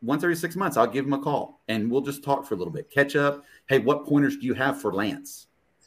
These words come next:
So the ability to meet people, to talk to successful people, and to, you know, engage their mind is one of the greatest things that E X P has to offer that people don't even look at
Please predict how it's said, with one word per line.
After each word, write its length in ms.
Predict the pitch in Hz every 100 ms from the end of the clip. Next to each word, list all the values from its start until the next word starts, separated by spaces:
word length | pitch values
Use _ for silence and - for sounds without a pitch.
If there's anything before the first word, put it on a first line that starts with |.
| _
So 380 | - 139 120 117
the 100 | 117
ability 840 | 117 - 151 175 165 131 117 113 - - -
to 80 |
meet 380 | 101 98 135 -
people, 500 | 170 165 160 156 151 - _
to 100 | -
talk 300 | - - 156 151
to 60 |
successful 480 | 147 143 127 110 107
people, 540 | - 98 - 95 92 - _ _ _ _
and 320 | 101 101 95 95
to, 360 | 104 98 95 - _ _ _
you 100 | 107
know, 240 | 95 90 92 - _ _ _ _
engage 500 | 117 107 120 143 139
their 120 | 113
mind 500 | 98 95 90 85 - - _ _ _ _ _ _ _ _ -
is 320 | 104 95 -
one 160 | 110
of 40 | 104
the 60 | 90
greatest 340 | 101 92 -
things 600 | 92 82 80 - - - _
that 160 | 95 85 -
E 100 | 101
X 140 | 87 -
P 160 | 98
has 240 | 85 110 -
to 60 |
offer 240 | 101 - 87
that 160 | 90
people 240 | - 123 117
don't 240 | 113 110
even 480 | 107 95 98 92 90 _ _ _ _ -
look 300 | 85 95 -
at 180 | -